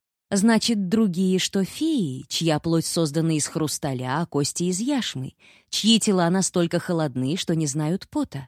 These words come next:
А я — обычная девушка, в теле которой много воды, и потому постоянно потеющая».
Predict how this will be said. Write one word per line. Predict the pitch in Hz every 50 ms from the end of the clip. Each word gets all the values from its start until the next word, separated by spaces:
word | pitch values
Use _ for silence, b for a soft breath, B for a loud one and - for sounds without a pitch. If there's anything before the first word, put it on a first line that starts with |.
| _ _ _ _ _ _ _ _ _ -
А | - 214 196
я — | 185 175 143 170 156 160 202 269 - - _ _
обычная | - 220 214 165 175 170 - - 185 175 165 160
девушка, | 147 127 135 131 123 175 208 - - 311
в | -
теле | - 233 196 175 -
которой | - 165 147 - 135 139 165 165
много | 160 180 175 165 175 202 240
воды, | 262 359 381 311 302 196 131 - b b b b b b b
и | b 226
потому | 202 - 196 - 175 151 147 147
постоянно | - 175 - - - 180 175 180 180 202 254
потеющая». | - - 370 - - 359 208 131 123 - - - - - -